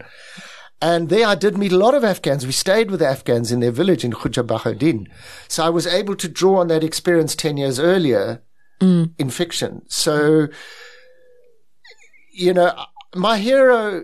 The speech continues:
Speaker 1: in terms of storytelling is Steven Spielberg. He's done everything from
Speaker 2: Mm.
Speaker 1: E T to Saving
Speaker 2: Mm.
Speaker 1: Private
Speaker 2: Yes.
Speaker 1: Ryan. And I think that's what I do and I would like to do, and I'm not
Speaker 2: Mm.
Speaker 1: Steven Spielberg, you know.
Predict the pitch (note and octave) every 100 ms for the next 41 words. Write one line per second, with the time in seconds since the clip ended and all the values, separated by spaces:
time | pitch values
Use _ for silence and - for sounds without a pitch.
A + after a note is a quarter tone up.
0 | - E3+ D#3+ F#3 F3 D#3 - - D3+ D3
1 | C3 D3 B2+ A#2+ A2+ - A#2 G#2+ - -
2 | - - - - - _ _ _ _ _
3 | - - - - - - - - C#3 E3+
4 | E3 F3+ F#3 F3+ F3 D#3+ C#3+ D3 C#3+ C#3
5 | C#3 C3 B2+ A#2 A#2 A#2+ D#3+ C#3 A2 A2
6 | E3+ D3+ G2+ G2 G2 G#2+ - - - -
7 | - - - - - - C#3+ D#3 C#3 -
8 | _ _ _ _ - E3 - F3+ - -
9 | - - C#3 D#3 - D#3 - - _ -
10 | _ C#3 C#3+ C#3+ D3+ F3+ G3 D3 C#3 B2
11 | A#2 B2 C3+ - C3 D3 C3+ A#2 A#2 D3
12 | B2 A2 A2 - B2 B2 A#2+ B2+ E3 -
13 | A2+ A2+ A2+ A#3